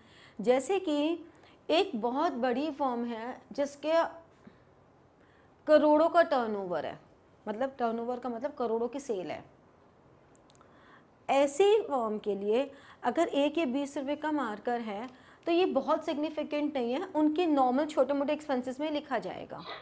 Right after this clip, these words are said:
लेकिन अगर एक बहुत छोटी सी form है, बहुत ही छोटी सी, मान लो एक कोई घर में पढ़ा रहा है, मान लो मैं ही पढ़ा रही हूँ और मेरे पास कुल मिला के सिर्फ पाँच ही बच्चे आ रहे हैं,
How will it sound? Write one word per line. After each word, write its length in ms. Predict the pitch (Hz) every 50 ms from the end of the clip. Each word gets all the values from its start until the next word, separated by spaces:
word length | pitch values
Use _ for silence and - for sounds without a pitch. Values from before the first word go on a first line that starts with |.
| - - - - _ _ _ _ _ _ _ _ _ - - - - - -
लेकिन 280 | 254 285 277 359 359 370
अगर 240 | 339 302 339 349
एक 160 | 370 349 269 254
बहुत 260 | 294 330 370 359 359
छोटी 400 | - - 285 269 269 - 320 339 339
सी 200 | 339 339 330 320
form 360 | 320 - 262 233 220 220 220
है, 280 | 208 196 190 190 208 226
बहुत 400 | 214 214 220 226 277 285 - 285
ही 80 | 277
छोटी 400 | - - - 233 208 - - 175
सी, 240 | 170 - 185 220 226 - - - - - - _ 233
मान 240 | 247 247 247 254 269
लो 80 | 311
एक 320 | 302 294 294 302 302 302 - - - - - - - _ -
कोई 400 | 302 302 311 311 320 320 - - - - _ _ - 220
घर 240 | 214 247 277 262
में 180 | 254 285 311 302
पढ़ा 420 | 294 247 247 254 247 254 247 254
रहा 120 | 247 226 202
है, 60 | 214
मान 200 | 240 247 247 254
लो 80 | 277 285
मैं 140 | 269 262
ही 100 | 262 294 294
पढ़ा 380 | 294 285 254 254 233 226 208
रही 220 | 208 208 185 175 175
हूँ 240 | 190 202 196 226 240 - - - - - -
और 80 | - 254
मेरे 220 | 262 277 277 285 294
पास 260 | 302 311 330 320 -
कुल 160 | - 294 294
मिला 240 | 285 285 294 285 285
के 120 | 285 311 311
सिर्फ 300 | 302 320 339 330 320 -
पाँच 320 | - 247 240 269 285 277 -
ही 60 | 294
बच्चे 340 | 220 220 190 185 - 226 -
आ 240 | - - 196 185 175
रहे 200 | 175 170 165 175
हैं, 240 | 185 190 190 220